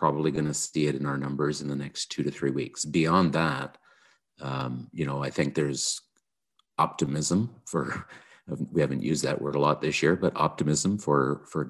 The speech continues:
good performance going forward and, and lower demand, in theory, will help that. Um, but we've had a very good run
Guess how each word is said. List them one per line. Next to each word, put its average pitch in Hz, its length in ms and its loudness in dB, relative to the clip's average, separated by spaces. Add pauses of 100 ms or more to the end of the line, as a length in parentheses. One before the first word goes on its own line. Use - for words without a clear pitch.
good 76 180 2
performance 71 580 -2
going 71 300 -2
forward 82 420 2
and, 69 300 0
and 71 180 -4
lower 78 340 6
demand, 76 680 0 (240)
in 71 120 -10
theory, 69 440 2
will 69 200 0
help 71 320 -4
that. 71 340 -4 (720)
Um, 65 520 -8 (120)
but 76 200 0
we've 73 200 0
had 71 80 2
a 67 60 -2 (120)
very 87 160 12
good 76 200 6
run 76 360 2